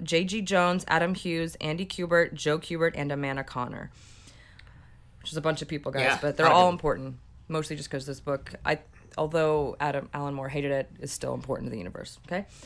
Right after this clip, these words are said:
Speaker 1: Doctor Manhattan series actually starts with his childhood, right, where we learn about his mom. And what is really identifying here is that in the Watchmen series, everyone kinda goes off, like, Doctor Manhattan is America's superhero, right? Like, so, like, you kinda think that, oh, he's just American guy who just had a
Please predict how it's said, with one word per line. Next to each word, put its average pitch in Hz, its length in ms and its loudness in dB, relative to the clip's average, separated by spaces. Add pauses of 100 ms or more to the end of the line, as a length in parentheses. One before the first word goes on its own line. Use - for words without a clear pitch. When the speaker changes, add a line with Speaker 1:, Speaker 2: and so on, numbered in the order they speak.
(300)
Speaker 1:
Doctor 208 260 2
Manhattan 220 440 2
series 170 560 -2
actually 165 360 0
starts 160 380 0
with 147 80 -6
his 147 160 0
childhood, 170 500 4
right, 143 180 0
where 151 100 -2
we 151 100 -2
learn 143 160 -2
about 143 160 -2
his 147 160 -4
mom. 143 460 0 (340)
And 180 360 4
what 220 200 6
is 214 160 4
really 277 360 2
identifying 202 580 2
here 185 220 4
is 175 140 2
that 160 280 2
in 190 120 0
the 185 80 0
Watchmen 220 480 2
series, 165 640 0
everyone 196 380 2
kinda 185 160 0
goes 175 160 4
off, 165 200 4
like, 156 220 0 (600)
Doctor 185 280 6
Manhattan 175 480 2
is 147 580 0
America's 139 580 -2
superhero, 123 540 -4
right? 123 160 2
Like, 131 120 -4
so, 147 100 -2
like, 147 200 -2
you 175 100 -2
kinda 196 280 2
think 208 400 2
that, 165 180 4
oh, 180 200 8
he's 151 220 -4
just 165 200 -6
American 156 640 0
guy 147 380 0
who 143 100 -4
just 139 360 -8
had 131 200 -6
a 127 60 -4